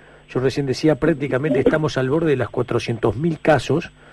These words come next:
entre los casos activos de covid diecinueve, los recuperados,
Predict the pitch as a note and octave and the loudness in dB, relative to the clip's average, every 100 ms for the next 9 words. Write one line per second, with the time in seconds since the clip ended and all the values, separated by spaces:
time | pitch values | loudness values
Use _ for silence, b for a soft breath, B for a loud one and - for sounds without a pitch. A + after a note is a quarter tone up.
0 | B B B C3+ C#3 D3 C#3 C3+ - - | B B B 2 2 2 4 2 2 -6
1 | D3 C#3 C3 A2+ - D3 C3+ A#2 A#2 B2+ | -4 -2 -2 -4 -2 2 4 4 0 0
2 | B2 - A#2 C#3+ D3+ C3 A2 G#2+ A#2+ A#2+ | -4 -4 0 2 2 0 -2 -2 0 2
3 | C3 D#3 E3 | 2 2 -2